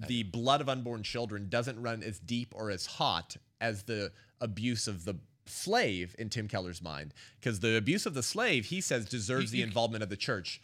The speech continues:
Speaker 1: the, the
Speaker 2: but not
Speaker 1: abuse,
Speaker 2: the
Speaker 1: the
Speaker 2: abuse
Speaker 1: abuse
Speaker 2: of
Speaker 1: of the,
Speaker 2: babies.
Speaker 1: the abuse of the black man is far more heinous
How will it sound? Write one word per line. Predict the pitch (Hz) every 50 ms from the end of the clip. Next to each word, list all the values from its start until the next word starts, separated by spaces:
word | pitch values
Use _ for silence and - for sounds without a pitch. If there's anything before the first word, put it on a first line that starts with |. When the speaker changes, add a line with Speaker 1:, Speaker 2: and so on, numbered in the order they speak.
| -
Speaker 1:
the, | - 160 165 143
the | 147
Speaker 2:
but | 165 160
not | 123 131 131 131 127
Speaker 1:
abuse, | -
Speaker 2:
the | 131
Speaker 1:
the | 123 120
Speaker 2:
abuse | 101 117 117 107 113
Speaker 1:
abuse | -
Speaker 2:
of | -
Speaker 1:
of | -
the, | 104 104 -
Speaker 2:
babies. | - - -
Speaker 1:
the | 143 143
abuse | 135 120 135 175 185 - -
of | 165 139 131
the | 127
black | 104 104 123 135 143 - -
man | 127 117 90 78 80 80 90 104 _ _ _ _ _ _ _ _ _ _ _ _ _ _ _ _ _ _ - - - - _ _ _ _ - _
is | - 117 104 98 101 95 - - - _ _
far | - - - 135 135 143
more | 139 131 110 104
heinous | 107 123 120 120 113 87 73 - - - -